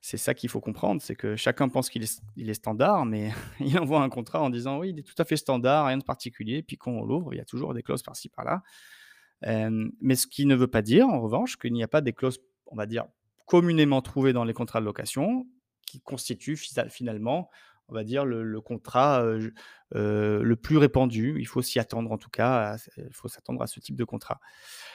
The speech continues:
Alors, ce que, que contient ce contrat-là ? Il contient évidemment la durée, comme on, on en vient d'en parler,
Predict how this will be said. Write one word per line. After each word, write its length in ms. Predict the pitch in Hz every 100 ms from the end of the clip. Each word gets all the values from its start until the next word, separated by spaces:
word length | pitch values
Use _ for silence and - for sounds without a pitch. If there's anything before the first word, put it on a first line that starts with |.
| - _
Alors, 300 | 131 117 - -
ce 160 | -
que, 160 | - 196
que 160 | 196
contient 320 | 185 202 185 185
ce 80 |
contrat-là ? 460 | - 143 127 107 95 -
Il 80 |
contient 360 | 107 120 - 117
évidemment 580 | 110 107 117 117 110 107
la 140 | 113
durée, 380 | 104 110 123 180
comme 180 | 185 120
on, 80 | 117
on 160 | 117
en 60 | 110
vient 160 | 113
d'en 100 | 113
parler, 400 | 104 98 98 196